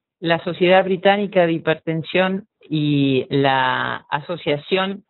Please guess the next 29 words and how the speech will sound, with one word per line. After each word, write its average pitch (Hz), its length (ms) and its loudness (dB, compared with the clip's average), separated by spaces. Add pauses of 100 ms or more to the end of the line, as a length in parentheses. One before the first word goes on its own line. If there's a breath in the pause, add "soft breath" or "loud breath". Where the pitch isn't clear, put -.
(160)
para 160 180 2
el 147 60 0
Progreso 180 400 0
de 143 440 -2
la 147 260 0
Instrumentación 156 1040 -4
Médica 185 640 0 (300 soft breath)
tienen 202 280 2
también 185 320 -2
una 170 160 0
larga 196 300 2
lista 185 340 0
de 165 140 0
dispositivos 160 680 -2
validados. 175 680 2 (100)
Digamos, 180 420 -4
lo, 170 360 2 (240)
lo 175 140 0
más 226 220 0
importante 185 920 0
cuando 156 480 -4 (100)
se 151 80 -12
trabaja 165 420 0
en 190 80 0
el 165 80 -6
reemplazo 175 560 0
de 165 120 2
los 156 140 -8
esfigmomanómetros, 170 920 -2